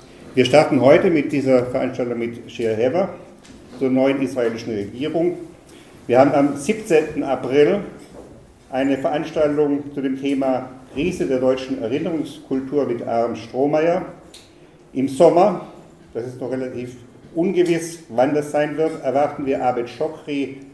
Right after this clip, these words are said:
aus Gaza zu einer Veranstaltung über die Lebenssituation in Gaza.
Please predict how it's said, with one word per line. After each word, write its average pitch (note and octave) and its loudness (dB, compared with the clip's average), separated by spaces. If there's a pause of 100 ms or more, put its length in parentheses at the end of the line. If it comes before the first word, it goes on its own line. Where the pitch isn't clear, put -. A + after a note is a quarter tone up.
aus B2 -4
Gaza C#3+ 0
zu D#3 0
einer C3 0
Veranstaltung C3+ -4
über B2+ -4
die A#2 -6 (340)
Lebenssituation B2+ -2
in D#3+ 0
Gaza. D3+ 2